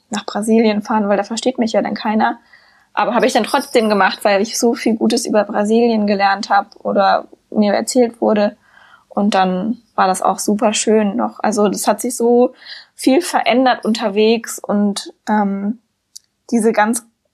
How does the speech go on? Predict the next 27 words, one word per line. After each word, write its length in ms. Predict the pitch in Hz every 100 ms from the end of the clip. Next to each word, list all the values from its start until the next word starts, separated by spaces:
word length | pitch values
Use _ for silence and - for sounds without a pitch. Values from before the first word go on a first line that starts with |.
| _
vorgefertigten 1120 | - - 233 247 226 233 233 247 247 254 - 220
Pläne 640 | - 226 247 240 233 240
von 200 | 226 240
A 160 | - 233
nach 240 | 226 262
B, 340 | - 240 240 247 _ _ _ _ _ - -
ähm, 460 | 233 226 220 220 254 - _ _ _ -
den 140 | 233
hatte 140 | 247 220
ich 100 | 220
nie 380 | 214 220 214 202
und 340 | - 202 202
das 260 | 208 - -
kann 200 | - 220
ich 120 | 247
auch 100 | 311
keinem 260 | 254 208 190
empfehlen. 600 | 196 214 214 208 208 233
<laughs> 60 | - - - - - _ - - - - -
Ich 120 | 285
fand 180 | 277 214
es 160 | 214 -
gut 260 | 240 226
so 460 | - 196 202 202 262 -
in 160 | 208
der 200 | 202 196
Form 540 | 233 - 190 190 196